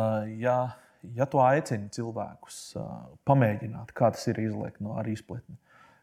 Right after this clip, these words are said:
kas ir tie vārdi, kā tu to dari, kas ir tas sa-, tavs, ā, tā saka, tā āķa komunikācija, tas, tas,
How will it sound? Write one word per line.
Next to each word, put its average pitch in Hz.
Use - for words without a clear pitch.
kas 147
ir 127
tie 110
vārdi, 123
kā 123
tu 117
to 107
dari, 127
kas -
ir 113
tas -
sa-, 131
tavs, 127
ā, 107
tā 107
saka, 131
tā 98
āķa 127
komunikācija, 107
tas, -
tas, 110